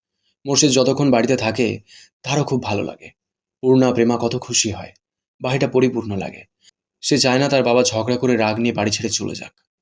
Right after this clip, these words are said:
হেমলতা রাগে এক ঝটকায় মেয়ের হাত সরিয়ে দেন। তার সহ্য হয় না মোর্শেদকে। মানুষের কথা দ্বারা নিয়ন্ত্রিত হওয়া বদমেজাজি একজন মানুষ মোর্শেদ।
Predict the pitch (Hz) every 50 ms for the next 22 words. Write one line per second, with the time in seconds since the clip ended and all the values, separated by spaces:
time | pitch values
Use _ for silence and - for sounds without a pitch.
0 | _ _ _ _ - - 139 139 139 131 135 123 117 113 113 117 135 131 - 123
1 | 127 135 131 - 135 123 - 131 123 117 117 113 104 113 113 - - 117 113 110
2 | 117 - - 92 95 104 _ _ _ _ _ _ _ _ - 127 123 - - 135
3 | 123 135 - 139 120 113 110 107 101 110 98 - - - - - - 73 - _
4 | _ - - - _ _ _ _ - - - 139 160 180 175 202 180 170 139 131
5 | 131 160 156 170 165 151 135 131 139 143 151 156 151 160 143 147 139 120 120 120
6 | 120 123 131 131 127 - 131 113 113 107 - 120 107 101 98 104 107 104 - 101
7 | 98 - - - - - _